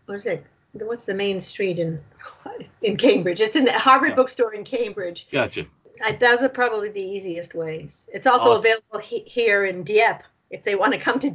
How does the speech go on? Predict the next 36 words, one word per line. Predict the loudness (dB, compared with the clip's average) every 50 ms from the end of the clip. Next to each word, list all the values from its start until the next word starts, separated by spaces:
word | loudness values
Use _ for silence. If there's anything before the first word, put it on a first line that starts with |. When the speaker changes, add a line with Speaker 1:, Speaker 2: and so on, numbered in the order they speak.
| 0 2
Speaker 2:
Yeah, | 6 6 8 6 6 4 0
Speaker 1:
Dieppe. | -2
Speaker 2:
very | 0 2 2 4 2 0
cool. | -2 -2 0 2 2 2 2
They're | 0 -6
Speaker 1:
Get | -2 0
a | 0 0 0
Speaker 2:
stopping | -2 -4 -4
by. | -4 -4 -2 -4 -6 -6 -8
Speaker 1:
copy. | -10 -16 _ _ _ _ _ _ _ _ _ _ _ _ -12
Speaker 2:
That's | -10 -10 -8 -6
awesome. | -6 -4 -6 -6 -8 -12 -18 -18 -18 _
Yeah, | -6 -4 -4
I | -4
get | -4 -4 -6
the | -6
book | -6 -6 -6 -6
in | -8
front | -10 -8 -8 -8 -8
of | -10 -10
me | -8
now. | -6 -6 -4 -4
It's | -6 -6 -4
great. | -2 0 0 0 0 -2
Now, | -2 0 0
how, | 0 0 -2 -2 -6
now | -4 -2
how | 0 0
about | 0 -2 -2 -4
the | -4 -4
blog? | -4 -2 -2 0 0 -2 -4 -6 -10 _ _ _ _ _ _ _
And | -16 -14 -8
how | -4 -2 0 0 0
often | 0 -2 -2 -6
do | -6 -4
you | -2 -2 -2 -4